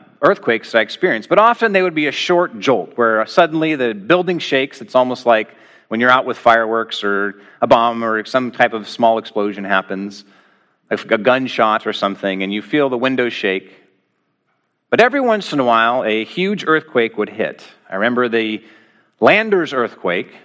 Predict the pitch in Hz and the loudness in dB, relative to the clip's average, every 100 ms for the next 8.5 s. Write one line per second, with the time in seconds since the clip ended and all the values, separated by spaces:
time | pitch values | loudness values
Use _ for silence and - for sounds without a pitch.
0 | _ 107 110 104 120 139 135 135 107 117 | _ -2 -2 -2 -2 -2 -4 -6 -4 -2
1 | 110 107 113 143 95 90 - 123 113 113 | -2 0 0 0 -2 -4 -4 -2 0 0
2 | 127 139 143 123 117 101 92 156 131 104 | 0 -2 -4 -2 -2 -4 -6 -4 -2 -2
3 | 95 98 95 101 - 110 110 143 127 - | -2 -4 -2 -4 -4 -6 -2 -2 -4 -6
4 | 135 131 135 - 87 82 - 92 98 87 | -4 -2 -4 -4 -4 -4 -6 -6 -4 -4
5 | 87 87 90 - 110 101 71 - _ _ | -2 -2 -2 -2 -4 -4 -10 -16 _ _
6 | _ _ _ _ 117 123 160 190 185 160 | _ _ _ _ -4 0 0 2 0 2
7 | 160 110 104 117 123 110 104 - 151 147 | 0 0 -2 -2 -4 -4 -4 0 2 2
8 | 127 120 104 - - | 0 -2 -2 -8 -20